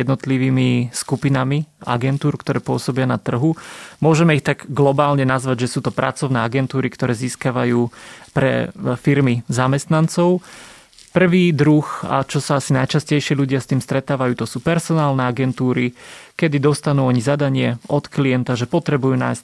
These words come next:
takéhoto človeka, prejde výber a dodajú človeka pre klienta. Druhý formát je, že klient si nechce zobrať ako keby k sebe do kmeňa zamestnanca,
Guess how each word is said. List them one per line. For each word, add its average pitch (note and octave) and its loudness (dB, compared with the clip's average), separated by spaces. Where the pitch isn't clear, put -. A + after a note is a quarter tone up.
takéhoto A#2+ -4
človeka, D#3+ -2
prejde B2 -2
výber C#3+ -2
a - -10
dodajú A#2 -2
človeka A2+ -4
pre B2 -4
klienta. E3 -2
Druhý F#3+ 6
formát D#3+ 2
je, D3 2
že C#3 0
klient D3+ 2
si - -2
nechce C#3+ 0
zobrať C3+ 0
ako B2 -10
keby B2 0
k - -8
sebe D3+ 0
do C3 0
kmeňa E3+ 2
zamestnanca, D#3 0